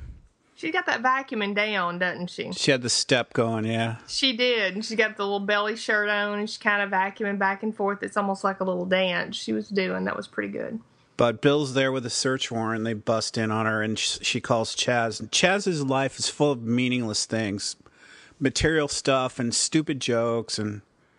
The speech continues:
Speaker 2: but he does have good driving skills. He skids right through everything,
Speaker 1: <laughs>
Speaker 2: up, right up to the driveway.
Speaker 1: Yeah, why was he so upset? Was it because he had that gun he shouldn't have
Speaker 2: Yeah.
Speaker 1: had, and he knew they'd be in it?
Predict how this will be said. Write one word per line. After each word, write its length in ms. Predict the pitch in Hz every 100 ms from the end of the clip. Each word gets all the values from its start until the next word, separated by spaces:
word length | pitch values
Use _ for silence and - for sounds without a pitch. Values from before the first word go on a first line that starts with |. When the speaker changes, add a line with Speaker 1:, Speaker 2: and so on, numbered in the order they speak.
| _ _ _ _ _ -
Speaker 2:
but 100 | 147
he 60 |
does 180 | 175 208
have 140 | 202 139
good 160 | 165
driving 380 | 127 131 147 135
skills. 420 | - - 113 107
He 80 | 135
skids 480 | - - 147 143 120
right 180 | 127 -
through 180 | 123
everything, 280 | 120 117 220
Speaker 1:
<laughs> 0 |
Speaker 2:
up, 320 | 202 190 - 127
right 120 | 120
up 80 | 202
to 100 | 254
the 80 | 110
driveway. 520 | 110 113 110 107 101 - _ _ _ _
Speaker 1:
Yeah, 460 | 359 415 240 - - - - - 220
why 360 | 269 320 370 480
was 160 | 370 -
he 140 | 339
so 240 | 302 311 302
upset? 600 | - - 277 277 285 -
Was 160 | 226
it 100 | 220
because 360 | 226 220 247 233
he 120 | 254
had 280 | 226 233 208
that 320 | 208 190 156 - _ _ 214 202
gun 360 | 220 220 240
he 160 | 247 240
shouldn't 300 | 226 254 -
have 100 | 190
Speaker 2:
Yeah. 380 | 214 285 139 104
Speaker 1:
had, 80 | 202
and 100 | 196
he 60 |
knew 200 | 202 214
they'd 220 | 208 196
be 140 | 202 208
in 60 |
it? 80 | 208